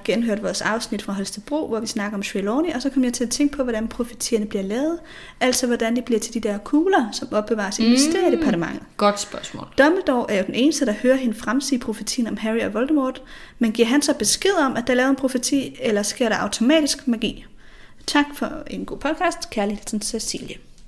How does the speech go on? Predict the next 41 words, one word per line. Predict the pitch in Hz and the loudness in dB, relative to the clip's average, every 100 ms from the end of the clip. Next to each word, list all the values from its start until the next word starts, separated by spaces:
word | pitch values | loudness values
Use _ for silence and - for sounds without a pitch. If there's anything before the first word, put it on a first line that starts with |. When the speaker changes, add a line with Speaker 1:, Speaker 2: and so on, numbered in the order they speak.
| - - - - - - - - - | -20 -20 -16 -14 -14 -18 -20 -20 -8
Speaker 2:
Mhm. | 302 370 - 220 190 - - | -6 -6 -6 -6 -6 -8 -4
Speaker 1:
Ja, | 185 185 - - | -4 -4 -8 -4
og | 233 | -2
jeg | |
synes | 220 277 | 0 -2
faktisk, | - 262 262 | -2 -4 -2
det | 247 | -4
var | 226 | -4
et | |
ret | 240 262 | -6 -6
godt | 277 | -6
spørgsmål. | 370 370 349 226 | -6 -2 0 0
Speaker 2:
Det | 208 247 | 0 0
er | |
et | 180 | 0
mega | 196 | 0
godt | 233 190 | 0 -4
spørgsmål. | - 175 170 175 - - - - | -6 -10 -8 -10 -12 -18 -8 2
Speaker 1:
Og, | 240 240 262 247 247 - - - - - | 6 8 6 2 -6 -8 -8 -8 -2 4
altså, | - 226 202 196 | 6 6 4 0
man | 220 | -4
kan | 214 | -2
sige, | - 214 | -2 2
de | 294 | 4
der | 285 269 | 4 4
kugler, | 262 226 240 - - - - - - - - | 0 2 4 2 -4 -14 -14 -14 -16 -18 -2
det | 247 | 4
er | 240 | 6
jo | |
i | 247 | 8
og | 240 | 6
for | 240 | 6
sig | 240 214 | 2 2
ikke | 233 | 2
profetier, | 226 233 - 233 202 | 0 0 0 2 4
det | |
er | 208 | 2
jo | 208 | 2
optagelser | - 240 - - 190 - | 2 0 -2 -4 -6 -8
af | 214 | -10
profetier, | - 208 - - - | -8 -8 -6 -6 -6